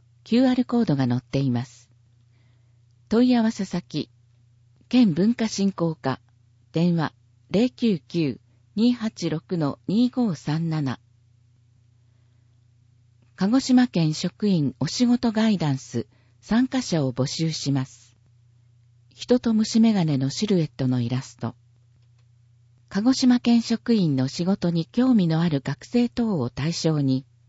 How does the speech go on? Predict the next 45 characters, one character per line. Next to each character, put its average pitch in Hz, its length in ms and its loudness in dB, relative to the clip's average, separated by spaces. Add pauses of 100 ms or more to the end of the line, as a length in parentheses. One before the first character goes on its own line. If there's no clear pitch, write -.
(360)
県 247 220 4
職 214 320 -2
員 208 220 4
の 151 120 0
仕 180 160 -4
事 220 240 0
内 208 320 2
容 147 160 0
や 123 240 -2 (320)
魅 156 80 -2
力 240 320 0
を 220 80 0
紹 208 240 -4
介 185 280 -2
す - 140 -8
る 165 120 -2
イ 147 100 -2
ベ 190 180 0
ン 196 60 -2
ト 165 180 -2
を 165 80 -2
実 - 240 -8
施 135 120 -4
し 120 180 -4
ま 131 140 -2
す。 - 240 -20 (880)
職 208 280 -2
員 254 160 6
と 165 160 2
の 143 200 0
交 220 220 2
流 214 240 2
や 175 260 -2 (140)
職 - 300 -6
場 240 120 0
見 247 240 2
学 160 360 -2
を 131 80 -4
し - 100 -12
て 196 140 2
み 202 140 6
ま 185 120 2
せ 170 160 -2
ん 147 80 -2
か？ - 240 -6